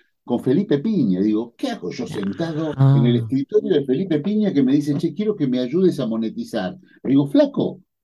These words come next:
Speaker 1: vos vas por la calle y te paran y a mí no me conoce nadie, ¿qué hago yo acá?", ¿no? Pero bueno, tengo una, una, tengo actitud positiva permanente. Yo, eh, yo me puedo definir mucho con mis ídolos deportivos.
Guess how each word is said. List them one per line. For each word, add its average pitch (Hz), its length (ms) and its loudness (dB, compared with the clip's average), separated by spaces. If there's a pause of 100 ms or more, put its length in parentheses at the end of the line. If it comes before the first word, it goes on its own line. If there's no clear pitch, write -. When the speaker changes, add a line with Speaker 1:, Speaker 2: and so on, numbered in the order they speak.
(200)
Speaker 1:
vos 240 200 2
vas 269 120 6
por 170 120 4
la 156 100 6
calle 233 360 2
y 175 140 -4
te 165 120 2
paran 285 480 2
y 302 120 0
a 202 60 -2
mí 349 120 -6
no 339 60 0
me 196 100 0
conoce 214 360 -2
nadie, 247 440 -2
¿qué 302 100 -8
hago 269 240 0
yo 135 140 -4
acá?", 107 340 -8 (300)
¿no? 156 220 -2 (220)
Pero 160 160 2
bueno, 180 400 4 (720)
tengo 214 340 0
una, 156 360 -2
una, 120 260 -8
tengo 196 220 0
actitud 180 360 -4
positiva 156 520 -4
permanente. 117 760 0
Yo, 175 200 -4 (180)
eh, 120 640 0 (1040)
yo 131 180 2
me 214 120 0
puedo 214 240 2
definir 165 360 -2
mucho 185 300 -4
con 135 140 -4
mis 123 240 -6
ídolos 82 560 -4
deportivos. 92 760 -10